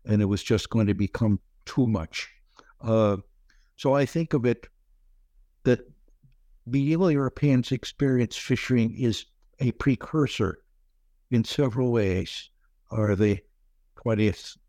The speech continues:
twenty-first century global fisheries crisis. It's one of a whole bunch of crises in the, in the, the, the, the, the, in the, the biosphere, uh, some of which also back in the Middle Ages is affected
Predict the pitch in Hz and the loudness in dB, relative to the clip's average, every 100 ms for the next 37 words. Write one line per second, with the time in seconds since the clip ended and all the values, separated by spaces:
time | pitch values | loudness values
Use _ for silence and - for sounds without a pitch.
0 | _ - 104 104 - 104 90 - 104 - | _ -6 0 0 2 -2 -2 -2 -2 0
1 | 101 98 107 98 92 - - - - - | -4 0 0 0 -2 -4 -4 -4 -4 -4
2 | 85 82 - - 120 - 127 139 120 104 | -4 -4 -10 -8 -10 -6 0 2 2 -2
3 | _ _ _ - 127 - 135 117 - 135 | _ _ _ -6 -6 0 -2 -2 -4 0
4 | 151 165 - 110 104 98 - 120 104 117 | 2 2 -2 0 0 0 0 0 0 -2
5 | 98 113 107 95 - _ - 117 104 95 | 0 2 0 -2 -18 _ 0 2 2 -2
6 | _ _ _ _ 135 120 107 117 117 - | _ _ _ _ -4 -2 0 -2 -4 -10
7 | _ 180 147 131 131 - - - 139 127 | _ -6 -6 -6 -12 -16 -20 -6 -6 -2
8 | 127 113 113 101 98 - 101 113 110 135 | 0 2 4 2 -2 -8 -8 -2 0 2
9 | 117 - 104 104 - _ _ _ _ - | 0 -4 -8 -8 -12 _ _ _ _ -2
10 | 107 104 101 95 _ _ _ _ - 208 | 2 2 2 -2 _ _ _ _ -2 2
11 | 277 285 180 151 117 - - - _ _ | 2 2 0 0 0 -2 -12 -12 _ _
12 | _ _ _ _ _ _ 147 147 143 135 | _ _ _ _ _ _ -2 0 0 0
13 | 127 123 117 113 110 139 - 104 - _ | 0 0 0 2 2 2 0 -4 -6 _
14 | _ - 127 127 - 139 - 113 - | _ -4 -2 -2 -2 -2 0 -2 -2